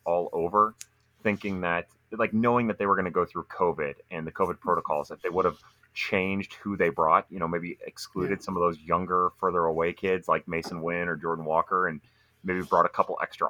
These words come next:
Speaker 1: arms that were closer to the major league level just to protect themselves. Like, I, I wonder about that. Um, not to discredit,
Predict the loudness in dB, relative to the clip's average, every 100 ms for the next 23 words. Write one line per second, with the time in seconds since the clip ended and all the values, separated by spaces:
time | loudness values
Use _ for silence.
0 | 0 4 6 4 2 -4 -4 -4 -4 -4
1 | -6 -8 -4 -4 -4 -8 -4 -4 -2 -6
2 | -12 _ -6 -6 -4 -8 -2 2 2 0
3 | -4 -8 -4 -2 0 0 0 2 4 6
4 | 6 4 0 0 -4 _ _ _ _ -2
5 | 0 0 -4 -14 _ _ _ -2 -2 -2
6 | -8 -12 0 2 2